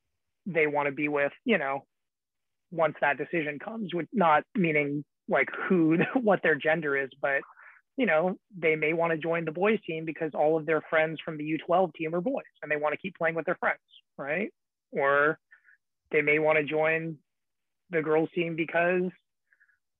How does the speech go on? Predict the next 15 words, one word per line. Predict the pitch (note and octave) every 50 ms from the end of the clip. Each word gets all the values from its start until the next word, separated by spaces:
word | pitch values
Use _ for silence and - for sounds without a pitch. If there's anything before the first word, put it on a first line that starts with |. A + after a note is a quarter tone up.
| _ -
they | D#3 D3 -
feel | F#3 F3 E3
that's | E3 E3 - -
a | E3
better | D3 C3+ E3 E3 E3+ E3+ D#3+ D#3 - -
size | - D#3+ D#3 D#3 D#3 D#3 D3+ C#3+ -
and | D#3+ D3+ D3+ C#3+
competitive | - D#3+ D#3+ D#3+ E3 D#3+ D#3 D3+ D3+ D3+ D3 D3 D3 - - - - _ _ _ _ _ _ _ _ -
match. | F3+ E3+ F#3 G3+ - - - D4+
Like, | G#3 E3 D#3+ D#3 - - _ _ _ _ _ - G3
I | G3+ A3+
don't | A#3 A3+
know, | G3 G3+ C3 D3 D3 D#3+ D3+ _ _ _ _ _ _ _ _ -
but | F3 E3 D#3+ D#3 D#3 - _ _ _ _ _ _ _ _ _ _ _ _ _ _ _ _ _ _ _ _ _ -
it's | F#3 E3+ -